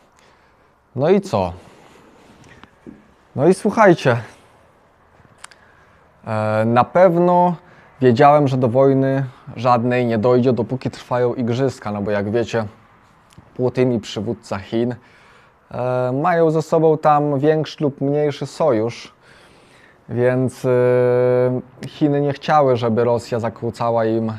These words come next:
igrzyska, święto ich tak jakby, żeby to przyćmiło, żeby wojna przyćmiła te igrzyska, więc dopóki trwały igrzyska, wszyscy mogli być spokojni, ale co się stanie teraz,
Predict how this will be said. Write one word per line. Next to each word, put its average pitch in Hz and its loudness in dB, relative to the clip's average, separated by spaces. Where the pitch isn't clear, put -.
igrzyska, 113 -6
święto 131 0
ich 120 -2
tak 101 -8
jakby, 104 -4
żeby 117 -2
to 143 0
przyćmiło, 135 -2
żeby 123 -2
wojna 147 4
przyćmiła 127 -6
te 117 -4
igrzyska, 113 -8
więc 135 -4
dopóki 185 -2
trwały 175 -2
igrzyska, 151 -2
wszyscy - -6
mogli 151 2
być 143 -2
spokojni, 135 0
ale 107 -2
co 156 -8
się 160 -8
stanie 147 -6
teraz, 120 -4